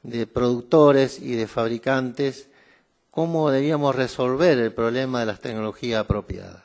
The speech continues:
Para nosotros eso es un hito fundamental. Bueno, en brevedad del tiempo que obliga a cerrar esta, esta,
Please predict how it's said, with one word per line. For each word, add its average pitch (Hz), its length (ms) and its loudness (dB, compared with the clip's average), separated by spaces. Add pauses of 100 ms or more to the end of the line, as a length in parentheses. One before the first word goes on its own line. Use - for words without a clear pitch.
Para 117 140 -8
nosotros 147 560 0
eso 131 340 0
es 123 320 -4
un 123 140 -6
hito 131 280 -2
fundamental. 98 680 -8 (840)
Bueno, 135 200 6
en 120 100 0
brevedad 131 600 4
del 120 360 -10
tiempo 127 440 -6
que 107 400 -10 (680)
obliga 123 720 2
a 107 640 -6 (380)
cerrar 127 400 -4
esta, 117 440 -8
esta, 107 300 -10